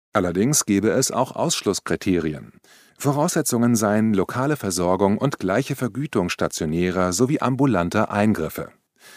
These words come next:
Hillebrand befürwortet den Kurs hin zu mehr Spezialisierung. Dabei müsse geprüft werden, welche Standorte unverzichtbar seien und welche Funktionen regionale Zentren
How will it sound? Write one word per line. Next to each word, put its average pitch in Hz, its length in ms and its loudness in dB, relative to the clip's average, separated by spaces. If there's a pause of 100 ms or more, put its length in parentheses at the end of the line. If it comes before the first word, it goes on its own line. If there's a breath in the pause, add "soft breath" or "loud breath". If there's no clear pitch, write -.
(160 soft breath)
Hillebrand 135 520 4
befürwortet 131 640 0
den 87 120 0
Kurs 98 480 0
hin 165 160 2
zu 139 200 0
mehr 98 260 2
Spezialisierung. 92 1000 0 (420 soft breath)
Dabei 85 320 0
müsse 87 240 -2
geprüft 123 420 0
werden, 123 360 4 (300 loud breath)
welche 160 260 -2
Standorte 117 600 0
unverzichtbar 95 760 -2
seien 90 340 0
und 147 180 -4
welche 131 280 0
Funktionen 117 720 0
regionale 82 600 0
Zentren 85 560 -2